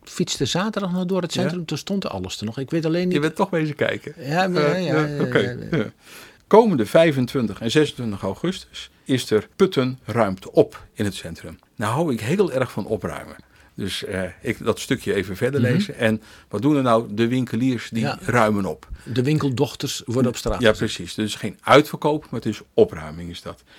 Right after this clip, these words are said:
Speaker 2: En je, je kunt daar, eh, volop voordeeltjes scoren. Nou, daar hou ik ook heel erg van.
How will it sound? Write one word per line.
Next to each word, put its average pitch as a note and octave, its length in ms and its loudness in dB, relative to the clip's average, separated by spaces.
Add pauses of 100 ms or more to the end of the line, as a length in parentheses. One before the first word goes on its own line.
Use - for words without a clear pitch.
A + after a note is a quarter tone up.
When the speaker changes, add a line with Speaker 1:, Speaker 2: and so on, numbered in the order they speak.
(180)
Speaker 2:
En B2+ 240 2
je, G#2+ 240 4
je C3+ 100 -2
kunt C3+ 160 2
daar, G2+ 300 0
eh, G#2+ 240 8
volop A#2 420 4
voordeeltjes C#3+ 680 4
scoren. F#2 460 -4
Nou, A#2 160 0
daar A2 120 0
hou A#2+ 240 4
ik - 80 0
ook C3+ 120 2
heel C#3 160 2
erg C3 140 -2
van. C#3 240 -6